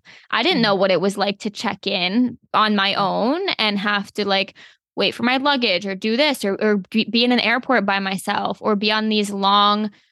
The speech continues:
Speaker 1: road trips and things like that on my own. I
Speaker 2: Mm-hmm.
Speaker 1: never, I never had to do that. So even if you are just going an hour outside of your hometown just to experience the hotel or the hostel experience or the stay experience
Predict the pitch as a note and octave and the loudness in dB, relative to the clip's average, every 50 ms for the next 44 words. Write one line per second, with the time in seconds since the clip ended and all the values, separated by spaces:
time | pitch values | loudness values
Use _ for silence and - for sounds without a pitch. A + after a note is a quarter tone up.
0 | _ _ - G#3+ A#3 B3+ C4 C4+ A#3 - A#3+ G#3 F#3+ - - - - G#3 G#3 G#3 | _ _ -4 0 2 2 2 2 0 0 0 0 0 0 -2 -4 -4 -2 0 0
1 | G#3+ G#3+ G3+ G#3 G#3 G3+ B3 B3 G#3+ - - F3+ G3+ G#3 G3+ G3+ G3+ G3+ G3 G3 | 0 0 0 0 0 0 0 -2 -2 -2 0 2 2 2 2 0 0 -2 0 0
2 | G3 G3 G3 G#3 C#4 C4+ G#3 D#3+ B2+ F#2 G2+ - - - G#3+ G#3+ A3+ A3 G#3+ G#3+ | 0 0 0 0 0 0 -2 -4 -6 -8 -10 -8 -4 -2 0 0 2 2 2 2
3 | G3+ G3+ G#3 A3+ A3+ A3 A3 A3 G#3+ G3 - _ - G#3+ G#3+ G#3+ G3+ G3+ G3 G3+ | 0 0 -2 -2 -2 -2 0 0 -2 -4 -4 _ -4 -2 -2 -2 0 0 0 0
4 | G3+ G#3+ G#3+ F3+ G3+ G3+ G3+ G3+ G3+ - G3 G#3 G#3 A3+ G#3+ F#3+ F#3+ G#3 - G#3 | 0 -2 -4 -2 -2 -2 -4 -4 -6 -10 -8 -6 -4 -4 -2 -2 -4 -4 -4 -2
5 | - A3 G#3+ - - A3 A#3+ A#3 A#3+ A#3 A3+ A3 - - G#3+ G#3+ G#3+ A#3 B3+ B3 | 0 0 0 0 0 -2 0 2 2 0 0 -2 -4 -4 -2 0 0 0 0 0
6 | A3 G3+ - - G3+ G3 G3+ G3+ G3+ G3 - - G3 G3 G3 F#3+ F#3 F3 F3 - | -4 -4 -2 0 0 0 0 0 -2 -2 0 0 0 2 2 4 4 2 2 0
7 | - - - G#3+ G3 F#3 E3+ G#3 G#3+ G3 F#3+ G#3 G#3 F#3 G3+ - A3 G3 F#3 G3 | -2 -4 -2 -2 0 0 -2 -2 -4 -4 -2 -2 -2 -4 -4 -4 -4 -4 -2 -2
8 | G3+ G#3 G#3 G#3 - - C4 B3 - - - G#3+ A3+ A#3 A3+ A#3 A3+ A3 A3 A3 | 0 -2 -2 -2 -2 -4 -4 -4 -4 -2 0 2 2 4 4 2 2 2 0 -2
9 | - _ - - - - - _ - - A3+ G3+ G#3+ A#3 G#3+ G#3 - A#3+ A#3+ C4 | -4 _ -20 -20 -20 -20 -20 _ -4 -2 -2 2 2 0 0 0 -2 -2 0 2
10 | B3+ A#3+ A3+ G#3+ D#3+ G3+ G#3 G3+ G3+ G3 A3 A3 A#3+ A#3 - - A#3 A3 G#3+ G3 | 2 2 0 0 0 0 0 -2 -2 0 0 0 0 -2 -4 -4 -2 -2 -2 -4
11 | - - G3 - - - - G#3 G3 F#3+ G3+ G3 F#3 G3 G3 - - G#3 G3+ G3+ | -6 -8 -10 -12 -8 -2 0 2 2 4 2 2 2 0 0 0 0 0 0 0
12 | F#3+ - - - G#3 G#3 A3 A3+ A3+ - - - - F#3 F#3+ F#3+ F#3+ F#3 F#3 F#3+ | -2 -4 -4 -2 -2 0 0 -2 -4 -8 -8 -4 -2 0 0 0 0 -2 -2 -2
13 | G3+ G#3 - | -4 -6 -8